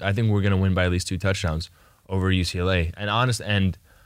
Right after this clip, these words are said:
I don't, I don't think anyone here is going to refute that whatsoever, especially with what's been going on with them and what's been going on with us.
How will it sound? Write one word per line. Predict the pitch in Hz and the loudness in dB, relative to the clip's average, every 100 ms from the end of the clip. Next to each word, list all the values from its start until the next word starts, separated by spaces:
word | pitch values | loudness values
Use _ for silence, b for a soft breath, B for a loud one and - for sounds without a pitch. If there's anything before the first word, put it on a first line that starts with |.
| b | b
I | 120 147 | -2 0
don't, | 156 120 | 0 0
I | 131 | 0
don't | 160 160 | 2 0
think | 165 143 | -2 0
anyone | 135 139 127 | 2 2 2
here | 117 120 117 | 4 4 4
is | 95 | 4
going | 110 107 | 2 2
to | - 101 | 2 0
refute | 92 92 - 104 95 - | 0 -2 0 -2 0 0
that | 87 87 | 0 -2
whatsoever, | 90 95 90 - 92 92 87 | -2 0 0 0 2 2 0
especially | 85 104 98 - | -2 0 0 2
with | 95 95 98 | 0 0 0
what's | 95 | 0
been | - 92 | 0 0
going | 92 87 | 0 2
on | 92 95 | 2 2
with | 87 | 0
them | - 104 104 | 0 2 2
and | |
what's | 95 92 | 2 0
been | 95 | 0
going | 90 85 | 0 0
on | 82 | -2
with | 82 | -2
us. | 85 78 - | -2 -2 -6